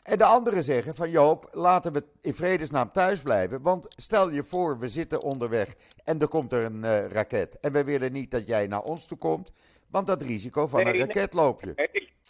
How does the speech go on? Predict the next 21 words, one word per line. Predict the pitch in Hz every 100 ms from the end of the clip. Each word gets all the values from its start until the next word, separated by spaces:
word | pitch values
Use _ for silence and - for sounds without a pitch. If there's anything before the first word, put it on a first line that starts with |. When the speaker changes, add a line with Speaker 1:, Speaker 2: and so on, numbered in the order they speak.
| _ _ _ _ _
Speaker 2:
ik | 175 175
kan | 185
het | 156 113
me, | 123
ik | 156
kan | 139
het | 120
me | 120
helemaal | 113 95 -
voorstellen. | 147 175 - 156
Ja, | 131
nou | 127 120
goed, | 135 104
mijn | 113 104
eigen | 110 98 -
familie | 98 95 87
heeft | 90 -
het | _
net | 90 -
zo. | 135 160 156 -
Speaker 1:
Iedereen. | 208 160 110 69